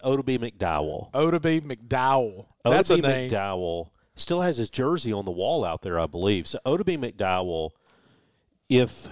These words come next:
Speaker 1: you were following baseball that eighty-three, eighty-four period,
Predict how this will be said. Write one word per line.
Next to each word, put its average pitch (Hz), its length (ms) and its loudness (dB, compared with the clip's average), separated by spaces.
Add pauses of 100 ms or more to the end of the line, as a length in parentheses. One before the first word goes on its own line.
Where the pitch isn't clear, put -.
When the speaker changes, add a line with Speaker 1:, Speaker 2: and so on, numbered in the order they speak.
(220)
Speaker 1:
you 135 260 4
were 156 120 2
following 127 400 -2
baseball 110 540 -2
that 95 160 -4
eighty-three, 107 540 0
eighty-four 92 640 4 (180)
period, 95 520 2